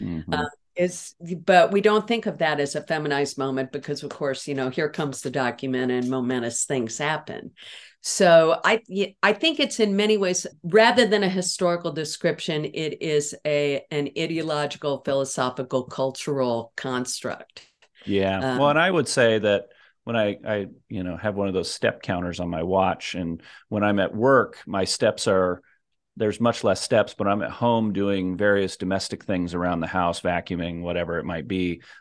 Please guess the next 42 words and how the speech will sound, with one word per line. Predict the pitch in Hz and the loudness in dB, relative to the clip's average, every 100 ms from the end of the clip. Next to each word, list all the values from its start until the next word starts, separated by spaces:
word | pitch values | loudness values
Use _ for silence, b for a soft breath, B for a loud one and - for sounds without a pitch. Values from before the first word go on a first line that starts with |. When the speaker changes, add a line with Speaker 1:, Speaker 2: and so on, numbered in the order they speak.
| B | B
Speaker 1:
I, | 92 98 | 2 2
I | 107 | 4
look | 113 110 | 2 2
at | - | -2
my | - | -4
<laughs> | |
step | - - - | -4 -4 -6
count, | - 151 | 0 0
it's | 113 147 | 2 2
almost | 117 101 | 2 2
double. | 110 107 92 87 | 4 4 4 0
So | - 98 - 80 B | 2 0 -2 -16 B
I | 107 110 | 2 2
think, | 135 117 | 2 -2
you | - 107 113 107 | -4 -6 0 2
know, | 92 90 b b _ _ | 2 -2 b b _ _
maybe | 117 120 110 110 | 2 4 6 4
it's | - - - | 2 -4 -6
this | 95 101 | -4 0
idea | 101 101 101 104 98 | 0 0 4 4 6
that | 95 95 | 4 0
motion | 107 110 104 113 95 | 2 2 2 -2 -4
is | 90 | -4
going | - 104 95 | -2 0 0
to | 90 | -2
somewhere | - 107 95 90 85 | -2 -2 0 0 0
else, | 85 80 65 - - - | 0 -2 -2 -6 -6 -8
and | - 87 85 | -8 -6 -4
that | 87 85 - | -2 -4 -2
Speaker 2:
Uh-huh. | 170 170 165 | -2 -2 -6
Speaker 1:
if | 170 | -6
you're | 113 | -2
moving | 104 123 113 107 98 95 - - | 2 4 4 0 -2 -4 -8 -12
circuitously | - 107 - 127 120 107 - 101 | -8 -6 0 2 2 0 0 0
around | 92 92 90 | 0 -2 -4
a | 85 | -2
house, | 95 92 80 - | 0 2 2 -2
that's | 85 - | -4 -4
maybe | 90 85 | -4 -4
not | 85 78 | -6 -6
motion, | 87 87 - 58 76 | -4 -4 -6 -10 -8
but | 92 80 | -6 -6